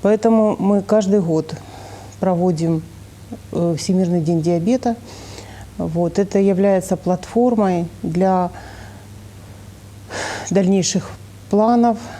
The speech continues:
для того, чтобы каждый, кто хотя бы имеет один из первых признаков сахарного диабета, имел возможность прийти и вот этими скринингами,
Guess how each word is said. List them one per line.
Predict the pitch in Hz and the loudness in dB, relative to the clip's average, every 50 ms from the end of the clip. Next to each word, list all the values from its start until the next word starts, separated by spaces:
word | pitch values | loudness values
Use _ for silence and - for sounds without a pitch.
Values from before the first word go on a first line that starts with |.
| - - - | -14 -10 -6
для | 170 165 185 175 | -4 -2 -2 0
того, | 180 190 180 185 190 | 0 0 0 0 0
чтобы | 185 - - 196 165 165 180 175 170 170 - - - - - 165 165 170 - - - - - - | -2 -2 -2 -2 0 2 2 2 2 0 -2 -4 -10 -10 -6 -6 -6 -6 -6 -10 -16 -20 -10 -4
каждый, | - 208 214 208 180 175 175 165 | 0 2 2 2 0 0 -2 -2
кто | - - - - 180 175 170 165 | -2 -4 -4 0 0 2 2 0
хотя | 160 - 185 175 - 202 196 | 0 -2 -4 -2 0 0 0
бы | 180 165 180 180 175 170 - - - - - - - - - - | 2 2 2 0 0 -2 -4 -12 -18 -18 -18 -18 -18 -14 -6 -2
имеет | 180 180 185 190 190 185 180 170 - 180 | 0 2 4 4 4 2 2 0 0 -2
один | 160 156 180 202 202 190 180 | 0 2 2 2 4 4 4
из | 180 160 - - | 2 0 -2 -6
первых | - - - 202 208 196 190 180 - - | -8 -2 2 2 4 4 2 0 -2 -4
признаков | - - 190 190 185 185 175 156 165 156 151 151 151 - 156 147 151 - - - - - - - - - | -2 0 2 2 4 2 2 2 2 0 0 0 -2 -2 -4 -4 -4 -8 -14 -18 -18 -18 -18 -18 -16 -10
сахарного | - - 180 156 180 170 165 175 175 175 165 | -4 -4 -2 0 0 0 0 2 2 2 2
диабета, | 156 170 185 196 185 196 247 269 262 - 196 | 2 2 2 2 2 2 2 0 2 2 2
имел | 185 180 175 170 | 2 2 2 2
возможность | 160 175 170 160 185 202 220 220 220 202 185 - | 0 0 0 0 0 0 2 2 2 0 0 -2
прийти | - - 180 170 165 - - 220 226 233 - | -4 -4 -4 -4 -4 -2 0 0 2 2 0
и | - - 175 170 170 170 | 0 -2 -2 0 0 0
вот | 160 170 160 - | 0 -2 -2 -2
этими | 170 151 - 175 165 160 | -2 -2 0 0 0 0
скринингами, | - - - 180 202 214 226 214 196 180 170 175 170 165 160 156 151 | -2 -2 -2 0 2 2 2 2 2 2 2 2 2 2 2 2 0